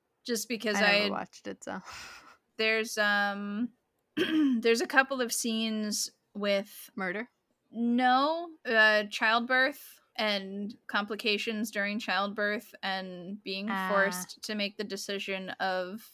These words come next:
Speaker 1: "Do I save my wife or save my child?"
Speaker 2: Yeah, yeah.
Speaker 1: And then
Speaker 2: And they
Speaker 1: the
Speaker 2: did that in, uh, Bridgerton in, um, the second season.
Speaker 1: Yeah. For me,
Speaker 2: Where,
Speaker 1: it was
Speaker 2: uh, I
Speaker 1: the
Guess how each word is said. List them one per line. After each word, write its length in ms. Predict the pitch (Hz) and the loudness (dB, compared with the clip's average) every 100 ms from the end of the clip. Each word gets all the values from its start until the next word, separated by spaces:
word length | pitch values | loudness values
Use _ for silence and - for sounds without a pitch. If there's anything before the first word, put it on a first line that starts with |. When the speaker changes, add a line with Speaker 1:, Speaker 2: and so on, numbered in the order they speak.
| _ _ | _ _
Speaker 1:
"Do 180 | 208 208 | -4 -2
I 120 | 214 | -2
save 340 | 208 202 185 | -2 -2 -4
my 140 | 185 180 | -4 -4
wife 400 | 180 175 202 - | 0 -2 -2 -6
or 120 | 196 | -8
save 300 | - 190 196 | -6 -8 -8
my 120 | 170 | -10
child?" 500 | 175 185 180 185 208 - _ _ _ _ _ _ _ | -2 -2 0 -2 -4 -12 _ _ _ _ _ _ _
Speaker 2:
Yeah, 280 | 208 202 185 | -4 -2 -2
yeah. 240 | 185 196 196 - _ | -4 -6 -8 -12 _
Speaker 1:
And 180 | 226 208 | -2 0
then 280 | 202 196 196 | 0 -2 -2
Speaker 2:
And 180 | 208 202 | 0 2
they 120 | 220 | 4
Speaker 1:
the 40 | 226 | 4
Speaker 2:
did 100 | 226 | 8
that 160 | 233 | 8
in, 160 | 214 208 | 8 6
uh, 300 | 196 185 180 - | 6 6 2 2
Bridgerton 540 | 202 185 180 170 170 - _ - | 2 2 -2 -4 -4 -10 _ -6
in, 220 | 190 185 | -2 -2
um, 540 | 180 185 180 170 170 - _ - | -2 -4 -4 -6 -8 -12 _ -12
the 80 | 180 | -4
second 340 | 190 185 180 | -2 -2 -6
season. 440 | 180 170 165 170 - - | -4 -4 -6 -10 -12 -8
Speaker 1:
Yeah. 640 | 214 202 190 180 180 233 - - | -2 2 2 0 -2 -6 -10 -4
For 200 | 247 254 | 0 4
me, 160 | 262 | 6
Speaker 2:
Where, 240 | 285 277 180 | 8 6 6
Speaker 1:
it 120 | - | 4
was 200 | 185 - | 4 2
Speaker 2:
uh, 60 | 208 | 4
I 100 | 202 | 6
Speaker 1:
the 380 | 196 196 196 | 6 4 0